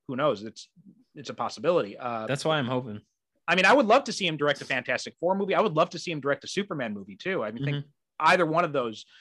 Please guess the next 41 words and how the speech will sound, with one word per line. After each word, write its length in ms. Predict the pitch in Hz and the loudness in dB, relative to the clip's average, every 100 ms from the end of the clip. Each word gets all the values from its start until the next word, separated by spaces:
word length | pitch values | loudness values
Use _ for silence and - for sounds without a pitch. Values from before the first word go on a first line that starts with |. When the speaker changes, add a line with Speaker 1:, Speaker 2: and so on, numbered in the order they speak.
| - _ - | -20 _ -8
Speaker 1:
I 60 | 160 | -4
mean, 140 | 156 | -2
I 80 | 170 | 2
think 260 | 240 180 139 | 2 0 2
this 200 | 196 190 | 2 2
movie 280 | 180 156 127 | 0 0 0
definitely, 400 | 147 143 156 _ _ - | 0 -2 -6 _ _ -4
The 120 | 160 | -2
Incredibles 540 | 156 190 196 180 139 - | 4 4 6 2 0 0
definitely 380 | 151 165 160 | 0 0 -6
shows 400 | 139 151 143 131 | -4 0 0 -2
he's 200 | - 131 | -6 -6
got 280 | 117 135 131 131 | 2 2 2 -2
a 40 | |
lot 280 | 127 131 131 | 0 2 2
in 120 | 131 | -2
him 180 | 131 120 | -8 -10
to 100 | 127 | -10
do, 420 | 110 120 131 139 | -6 -4 -4 -6
uh, 460 | 143 127 117 113 107 127 | -4 -2 0 -2 -6 -10
a 40 | |
Fantastic 480 | - 127 135 123 123 | -8 -6 -4 -4 -6
Four 180 | - 131 | -4 -4
movie. 400 | 135 139 143 135 - - _ | -2 -4 -4 -6 -10 -20 _
This, 260 | 131 175 180 | 2 4 6
I 100 | 170 | 4
think, 200 | 170 156 | 2 0
definitely 260 | 147 156 | -2 -2
shows 240 | 143 156 139 | -4 -4 -4
he's 120 | 139 | -2
got 120 | 139 | -2
a 40 | 123 | 0
lot 200 | 131 127 | 0 0
in 120 | 131 | -2
him 160 | 131 120 | -4 -6
to 100 | 120 | -6
do 160 | 123 | -6
a 60 | 110 | -6
Superman 440 | - 131 156 151 | -6 -4 -2 -2
movie, 380 | 156 156 170 175 | 0 -2 -2 -2
and 380 | 139 131 123 | 0 0 0